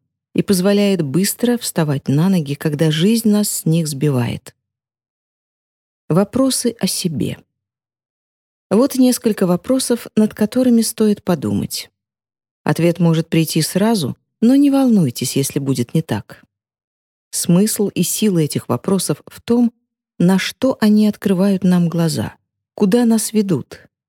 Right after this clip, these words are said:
Может, стоит прямо сейчас приостановить прослушивание этой книги и задуматься над ними. Это отличная возможность сфокусироваться на себе так же внимательно,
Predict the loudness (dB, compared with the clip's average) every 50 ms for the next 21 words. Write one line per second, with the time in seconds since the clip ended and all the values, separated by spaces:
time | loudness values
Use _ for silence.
0 | _ _ _ _ _ _ _ _ _ _ _ _ _ _ 0 2 4 4 4 4
1 | 2 0 -2 -4 -8 -6 -4 0 2 2 2 2 0 0 0 2 4 4 2 2
2 | 0 -2 -4 -4 -2 -2 0 0 0 0 -4 -6 _ _ _ _ _ 0 2 2
3 | 2 2 -2 -4 -2 0 2 2 2 2 0 -2 -2 -4 -2 -2 -2 0 0 0
4 | 0 0 -2 -4 -2 -2 0 0 0 -2 -2 -2 -4 -2 -2 -4 -6 -4 -2 0
5 | 2 2 2 2 2 2 0 -2 -2 _ _ _ _ 0 0 2 2 2 0 2
6 | 2 2 2 2 2 0 -2 -4 -2 -2 -2 -2 -2 -2 -2 -2 -2 -4 -6 -10
7 | _ _ _ _ _ _ _ _ _ _ _ _ _ _ _ _ -4 -4 -2 -2
8 | 0 -2 -2 0 0 0 0 0 0 0 0 0 0 0 0 0 0 0 0 0
9 | 0 0 0 0 -2 -2 -6 -12 _ _ _ _ -12 -10 -6 -4 -2 0 0 0
10 | 0 2 0 0 2 0 -2 -2 -2 0 0 0 0 0 -2 -4 -2 0 0 0
11 | 0 0 -2 -2 -2 0 -2 -2 0 0 0 0 2 0 0 -2 -2 0 0 2
12 | 2 0